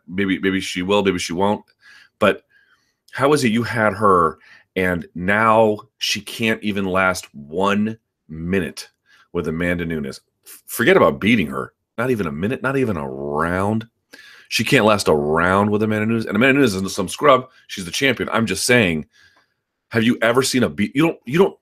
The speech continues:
like, when you watch U F C championship fights, okay, Jose Aldo gets slept sometimes. Th-, this happens, right? The one lucky shot.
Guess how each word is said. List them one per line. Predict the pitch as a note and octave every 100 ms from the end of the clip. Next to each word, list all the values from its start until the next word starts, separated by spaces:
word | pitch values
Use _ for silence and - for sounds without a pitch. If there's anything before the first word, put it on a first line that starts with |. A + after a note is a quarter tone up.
| -
like, | A#2+ - A#2
when | C#3
you | C3
watch | C3+ F3 -
U | C3
F | -
C | C3+
championship | B2 C3 C3 C3+ A#2 G2
fights, | A#2 A#2 D#3+ - - _ _ - _ _ - -
okay, | B2+ G#2 E2 - _ - _ B2+
Jose | A#2+ A2+
Aldo | G#2+ G2
gets | E2+ -
slept | F2+ D#2+ -
sometimes. | D#2 D#2 C#2 -
Th-, | - A2 -
this | G#2
happens, | A#2 F2 - -
right? | F#2 F2+
The |
one | F#2+ G#2+ G2+
lucky | F#2 F#2+ - F2
shot. | - E2 C#2